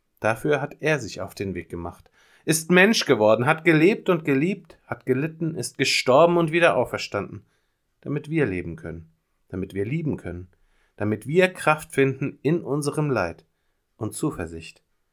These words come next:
beim Blick auf unseren Tod. Ich lade dich ein, noch mit mir zu beten.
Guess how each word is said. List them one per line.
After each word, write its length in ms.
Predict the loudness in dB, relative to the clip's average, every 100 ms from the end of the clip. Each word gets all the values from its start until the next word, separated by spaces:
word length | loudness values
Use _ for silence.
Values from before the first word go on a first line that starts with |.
| _ _
beim 220 | -8 -4
Blick 280 | -2 -2 -4
auf 240 | -8 -10 -12
unseren 480 | -10 -8 -8 -10 -12
Tod. 400 | -16 -16 _ _ _ _ _ _ _ _ _ _
Ich 100 | 0
lade 240 | 4 4
dich 160 | 2 0
ein, 160 | 0 0
noch 160 | -2
mit 180 | -6 -6
mir 120 | -8
zu 140 | -8 -10
beten. 440 | -12 -12 -16 -18